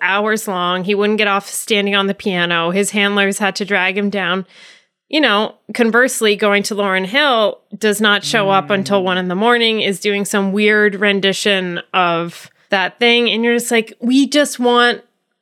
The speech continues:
Speaker 1: to hear Lauryn Hill songs." <laughs>
Speaker 2: Yeah. You know, Sister Lauryn, you know, just may she be blessed.
Speaker 1: I wish her peace. Sh-, yeah, she's,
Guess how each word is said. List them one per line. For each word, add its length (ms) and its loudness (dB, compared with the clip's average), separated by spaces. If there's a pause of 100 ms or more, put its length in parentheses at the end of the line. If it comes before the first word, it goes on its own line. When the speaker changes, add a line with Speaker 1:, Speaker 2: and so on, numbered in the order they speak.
(160)
Speaker 1:
to 100 -2
hear 260 2
Lauryn 300 2
Hill 240 0
songs." 560 -2 (140)
<laughs> 80 -6 (280)
Speaker 2:
Yeah. 440 -14
You 180 -12
know, 160 2
Sister 320 -4
Lauryn, 540 2 (100)
you 120 -4
know, 540 6
just 440 -6
may 180 0
she 160 -6
be 80 -6
blessed. 720 -2 (140)
Speaker 1:
I 180 0
wish 280 2
her 160 2
peace. 560 0 (220)
Sh-, 320 -6
yeah, 220 2
she's, 280 -2